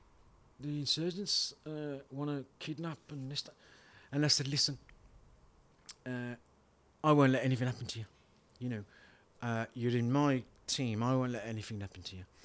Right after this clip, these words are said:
And I said, "If anything, I'll put myself in that situation before I, I allowed you." 'Cause I, at that time, I felt, you know, I was older anyway. This was a young kid.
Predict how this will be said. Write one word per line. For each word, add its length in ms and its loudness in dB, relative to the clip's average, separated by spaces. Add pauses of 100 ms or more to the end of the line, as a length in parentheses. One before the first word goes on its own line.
(100)
And 140 0
I 20 2
said, 180 0
"If 120 -2
anything, 420 -2 (760)
I'll 140 2
put 180 -12
myself 360 -2
in 60 -2
that 120 -4
situation 580 0
before 420 -4 (400)
I, 240 -4 (100)
I 120 -6
allowed 240 -8
you." 60 -20 (220)
'Cause 160 0
I, 200 8 (180)
at 120 10
that 140 0
time, 440 4
I 100 4
felt, 380 -2 (400)
you 80 0
know, 140 6
I 40 6
was 180 6
older 420 6 (140)
anyway. 380 2 (680)
This 160 -4
was 120 -2
a 40 0
young 220 4
kid. 340 0